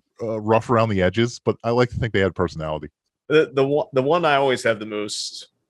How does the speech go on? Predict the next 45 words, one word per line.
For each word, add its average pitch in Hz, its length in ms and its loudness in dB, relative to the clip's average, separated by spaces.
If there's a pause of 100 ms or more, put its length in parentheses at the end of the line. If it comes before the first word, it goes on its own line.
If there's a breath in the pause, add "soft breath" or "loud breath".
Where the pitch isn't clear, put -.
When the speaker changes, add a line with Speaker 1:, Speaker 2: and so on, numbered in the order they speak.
(160)
Speaker 2:
it's, - 300 -12
it's, - 300 -8 (100)
it's 123 100 -6
a 135 60 2
weird 143 320 2
memory 113 340 0
because 95 320 -8
it's - 160 -12
a - 80 -14
funny 127 400 -2
memory 113 400 -2
looking 107 400 -4
back. 98 460 0 (160)
At 101 100 -2
the 113 60 -6
Speaker 1:
Mm-hmm. 120 100 -4
Speaker 2:
time, 107 300 0
it 107 40 -4
was 104 140 -8
a 98 80 -6
fucking 101 400 -4
nightmare 107 380 0
'cause 98 160 -8
we 95 80 -6
stayed 98 360 -2
up 110 160 2
for, 110 120 -6
like, 101 160 -2
twenty-four 110 520 -2
hours 104 340 2
to 85 40 -18
finish 98 320 -6
this 101 140 -8
damn 110 220 0
thing. 120 360 0
Speaker 1:
<laughs> - 60 -18
Speaker 2:
It 135 80 2
was, 127 200 2
um, 110 380 2 (180)
we 135 120 -2
did 147 160 2
two 180 140 -4
featurettes 120 520 -2
for 92 140 -12
Caligula. 50 600 -12